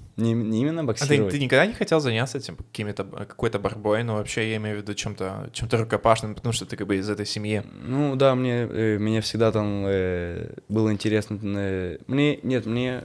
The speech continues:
Speaker 1: не в плане интересно именно спорт, э, и единоборство, мне интересно именно уметь постоять за себя. Мне всегда было это интересно, и вот всегда, м, и было такое, что либо папа, либо батя мне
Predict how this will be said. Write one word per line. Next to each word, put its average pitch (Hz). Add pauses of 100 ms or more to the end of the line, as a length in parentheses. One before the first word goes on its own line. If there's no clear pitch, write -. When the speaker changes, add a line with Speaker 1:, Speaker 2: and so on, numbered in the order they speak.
Speaker 1:
не 113
в 117
плане 135
интересно 127
именно 110
спорт, 117 (180)
э, 92 (300)
и 98
единоборство, 101
мне 107
интересно 110
именно 101 (400)
уметь 110
постоять 110
за 101
себя. 92
Мне 104
всегда 104
было 95
это 92
интересно, 131
и 98
вот - (580)
всегда, 104 (300)
м, 98 (400)
и -
было 104
такое, 101
что 92 (220)
либо 98
папа, 101
либо 95
батя 95
мне 87